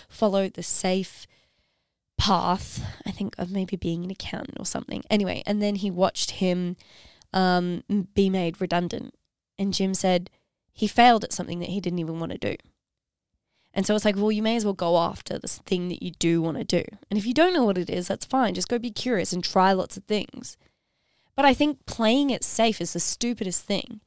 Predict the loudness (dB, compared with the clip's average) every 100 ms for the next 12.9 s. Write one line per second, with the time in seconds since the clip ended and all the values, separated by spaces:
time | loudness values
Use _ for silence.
0 | _ _ 0 2 2 2 2 0 0 2
1 | 4 2 0 -2 -2 -4 -2 4 4 4
2 | 2 -2 -2 -2 -4 -4 -4 0 2 2
3 | -2 -8 -12 _ _ _ _ 0 4 6
4 | 6 6 6 4 2 6 6 6 2 2
5 | 6 6 6 4 2 -2 -2 -4 -6 -14
6 | -20 _ _ 0 0 2 -4 -4 -6 -8
7 | -6 2 4 4 4 2 2 0 0 0
8 | 0 0 0 0 -2 -6 -6 -6 -4 -4
9 | -4 -8 -8 -10 -10 -14 -14 -18 -16 -18
10 | _ _ _ _ _ _ _ _ -4 2
11 | 2 0 2 0 0 -6 -2 0 0 -2
12 | -4 -2 -2 -2 -4 -4 -2 -4